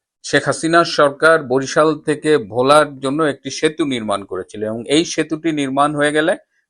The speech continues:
বাংলাদেশের চৌষট্টিটা জেলা সবাই মানে all connected হয়ে যাবে আর কি by road। So এটা খুবই ইম্পর্টেন্ট একটা সেতু ছিল, কিন্তু এই তিনজন উপদেষ্টা গিয়ে সেখানে উপস্থিত জনতাকে বলেছে যে তারা এই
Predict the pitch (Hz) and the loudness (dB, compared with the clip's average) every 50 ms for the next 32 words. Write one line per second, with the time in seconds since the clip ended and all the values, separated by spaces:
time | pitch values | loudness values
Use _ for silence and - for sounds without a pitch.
0 | _ - 92 110 127 135 143 143 147 143 127 135 135 - 165 160 160 _ - 156 | _ -2 4 4 6 6 6 6 4 4 4 2 -2 -2 -4 -8 -8 _ -2 -2
1 | 156 160 160 - - 185 185 - 202 202 196 - 165 147 135 113 110 120 120 123 | -2 0 0 -2 -2 -4 -2 -2 -6 -2 2 2 2 2 0 -2 0 2 4 4
2 | 120 110 120 175 - _ _ _ _ _ _ _ - - 143 147 160 160 160 156 | 4 2 2 0 -4 _ _ _ _ _ _ _ 0 2 4 4 6 4 4 4
3 | 143 131 127 120 - 110 120 123 123 110 123 143 151 160 160 - - - 131 135 | 0 -2 -6 -8 -8 -6 -6 -4 -2 0 2 4 4 4 2 0 -2 -2 0 0
4 | 131 131 - 147 143 135 123 123 120 113 107 104 101 98 104 101 98 - - 110 | -2 -2 0 0 0 2 2 0 0 0 0 -2 -2 -4 -4 -6 -6 -8 -8 -8
5 | 95 98 117 120 120 113 107 104 117 120 95 80 - - - - 135 120 - 143 | 0 4 4 4 4 4 0 2 2 2 2 0 -4 -10 -6 -4 -2 -2 -2 -2
6 | 139 - 160 - - - 202 214 208 - - 151 139 131 - 135 131 135 135 156 | 0 0 0 0 -2 -8 -8 -8 -6 -6 -6 -6 -6 -2 2 2 2 4 2 0
7 | 147 143 131 127 - - - 117 107 - _ _ _ _ - - - 135 131 151 | -4 -2 -2 -4 -4 0 0 0 0 0 _ _ _ _ -8 -2 0 0 0 0
8 | 156 156 - 175 185 214 214 - 156 147 143 135 - 160 190 196 196 - 190 185 | -4 -6 -4 -2 0 0 0 0 -4 -8 -6 -2 0 0 0 0 -2 -4 -2 -2
9 | 180 175 175 170 160 156 156 151 147 147 147 151 151 - - 160 156 143 135 135 | 0 0 2 2 0 0 0 0 2 2 2 2 2 0 0 0 0 0 -2 -2
10 | 139 151 165 - - _ _ _ _ _ - - 139 131 147 147 147 139 - - | 0 0 0 -2 -4 _ _ _ _ _ -6 -2 -2 0 2 2 0 0 0 0
11 | 156 151 - - 170 170 143 135 139 135 143 143 139 156 143 147 156 139 127 123 | -2 -2 0 -2 -2 -2 0 2 2 2 2 2 0 0 0 0 -2 -2 0 0
12 | 135 143 139 - - 180 185 165 151 139 - 127 123 127 127 135 151 - - _ | -2 -2 -2 -2 -2 -2 0 0 -2 -2 0 2 2 4 4 4 4 2 -2 _
13 | _ _ _ _ - 120 127 135 135 135 131 - - | _ _ _ _ -4 0 2 2 2 0 -2 -4 -8